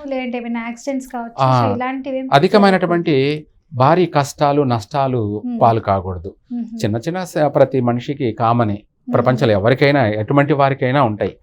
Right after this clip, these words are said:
Speaker 1: మ్మ్.
Speaker 2: నిత్యం భగవంతుడిని పూజించే సేవకుడికైనా ఉంటాయి.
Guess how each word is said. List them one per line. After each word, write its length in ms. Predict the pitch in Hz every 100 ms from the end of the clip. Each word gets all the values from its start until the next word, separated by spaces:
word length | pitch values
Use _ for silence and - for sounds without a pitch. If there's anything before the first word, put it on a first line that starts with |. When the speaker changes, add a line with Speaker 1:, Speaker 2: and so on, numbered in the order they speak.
| - 254
Speaker 1:
మ్మ్. 1160 | 233 220 220 208 _ _ _ _ _ - 156
Speaker 2:
నిత్యం 280 | 135 135 151
భగవంతుడిని 500 | 123 120 170 175 170
పూజించే 420 | 156 139 135 131
సేవకుడికైనా 760 | 120 131 143 170 156 151 139 175
ఉంటాయి. 380 | 139 110 98